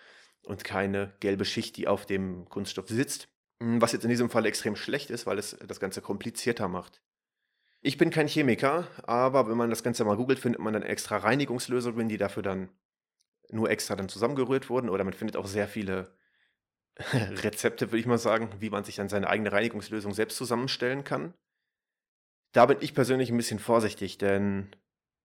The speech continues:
die basieren dann, wenn sie effektiv sein sollen, zum Teil darauf, dass ein Teil des Kunststoffs natürlich abgetragen wird. Also zum Beispiel mit Aceton oder so weiter. Das greift den Kunststoff an. Die oberste Schicht wird dann quasi entfernt. Man putzt sie runter. Dadurch geht die Vergilbung weg.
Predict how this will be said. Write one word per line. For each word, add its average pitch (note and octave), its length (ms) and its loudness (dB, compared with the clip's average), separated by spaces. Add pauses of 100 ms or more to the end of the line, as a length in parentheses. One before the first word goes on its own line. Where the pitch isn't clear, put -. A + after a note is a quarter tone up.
(120)
die G#2+ 260 -4
basieren A2+ 500 2
dann, A#2 220 0
wenn G#2 140 2
sie G2+ 100 -2
effektiv C3 400 -6
sein B2 200 0
sollen, A#2 300 0
zum G2+ 160 -6
Teil G#2+ 160 2
darauf, G#2 280 0
dass F#2+ 140 -10
ein G2 60 -6
Teil A2 180 0
des G#2+ 160 -2
Kunststoffs - 420 -8
natürlich F#2+ 300 -6
abgetragen B2 640 -4
wird. C#3 240 -6 (380)
Also F#2 160 -10
zum - 100 -14
Beispiel F#2+ 240 -6
mit - 100 -6
Aceton A2 440 -6
oder A2+ 160 2
so G2+ 120 -4
weiter. - 200 -4
Das G2+ 100 -8
greift G#2 220 2
den G2 80 -4
Kunststoff G2+ 380 -6
an. A#2+ 120 -4
Die A#2+ 80 -6
oberste G2+ 320 -2
Schicht - 300 -6
wird - 100 -6
dann F#2+ 220 -2 (1040)
quasi F#2 260 -4
entfernt. A#2 320 -2
Man G2 160 -8
putzt - 240 -6
sie G2+ 80 -2
runter. C3 460 -4 (720)
Dadurch F#2+ 240 -6
geht A#2 140 -6
die A2 80 -2
Vergilbung C3 560 0
weg. C#3 260 -2